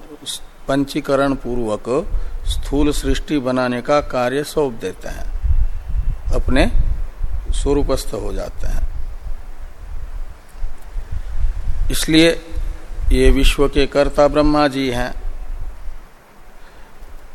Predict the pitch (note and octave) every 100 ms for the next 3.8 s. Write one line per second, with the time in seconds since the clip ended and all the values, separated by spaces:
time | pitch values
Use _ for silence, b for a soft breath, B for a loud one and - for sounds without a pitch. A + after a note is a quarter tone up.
0 | - - - C3 C3 D3 C#3+ D#3 E3 -
1 | - B2 C3 C3 B2+ B2 - C#3+ D3+ -
2 | C3+ B2 C3 B2+ B2 D3 D3 B2+ B2 C3
3 | B2+ - G#2+ F#2 E2 F2+ B2+